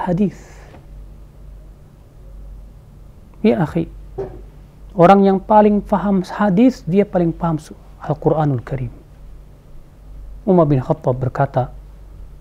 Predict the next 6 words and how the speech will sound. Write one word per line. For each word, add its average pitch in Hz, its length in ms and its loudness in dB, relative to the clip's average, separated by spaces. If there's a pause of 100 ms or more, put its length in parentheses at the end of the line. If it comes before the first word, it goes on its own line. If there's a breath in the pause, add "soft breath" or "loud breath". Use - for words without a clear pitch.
(840)
ya, 117 240 -2 (560)
"Sayati 156 720 2 (160)
alaikum 131 640 0
qaumun 131 560 0
yujadilunakum 131 1120 0
bisyubuhatil 139 800 -2